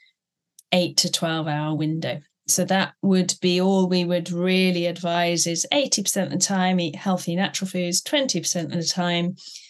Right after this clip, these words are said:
the more processed stuff that you enjoy. And then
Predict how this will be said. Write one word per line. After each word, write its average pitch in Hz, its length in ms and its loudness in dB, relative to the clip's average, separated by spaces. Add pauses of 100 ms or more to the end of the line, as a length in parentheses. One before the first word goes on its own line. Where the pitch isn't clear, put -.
(140)
the 190 80 0
more 165 160 0
processed 196 440 2
stuff 165 260 -4
that - 160 -4
you 156 100 2
enjoy. 220 640 -4 (420)
And 175 320 2
then 175 520 0